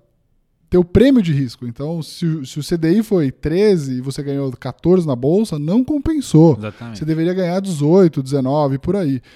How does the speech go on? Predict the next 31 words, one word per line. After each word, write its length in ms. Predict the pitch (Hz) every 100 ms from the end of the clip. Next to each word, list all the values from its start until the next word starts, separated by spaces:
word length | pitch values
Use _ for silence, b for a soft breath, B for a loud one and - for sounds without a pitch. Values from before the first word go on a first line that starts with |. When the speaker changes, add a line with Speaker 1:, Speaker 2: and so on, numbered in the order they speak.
| b b
Speaker 1:
E, 220 | 127 139 -
e 100 | 156
a 60 |
gente 180 | 160 190
só 200 | - 196
viu 340 | 147 123 180 226
realmente 480 | 196 175 160 160
ganhar 460 | 143 143 139 139 131
dezenove, 460 | 123 131 131 139 131
vinte 160 | 135
por 60 | -
cento 220 | 131 123
ao 140 | 123
ano 240 | 139 180 240
gestores 500 | 254 - 226 247 -
que 60 |
são 160 | - 269
muito, 680 | 269 254 233 240 254 240 240
muito 240 | 214 214
competentes, 760 | - 185 175 - 151 185 214 -
e 60 |
até, 260 | 156 175 185
hum, 300 | 165 156 104 - 139 143
a 60 | 139
gente 200 | 147 160
vê 140 | 151
muitos 280 | 160 165 214
competentes 520 | - 180 160 160 165
agora 340 | 147 135 165 175
em 80 | 151
janelas 540 | 147 143 151 135 -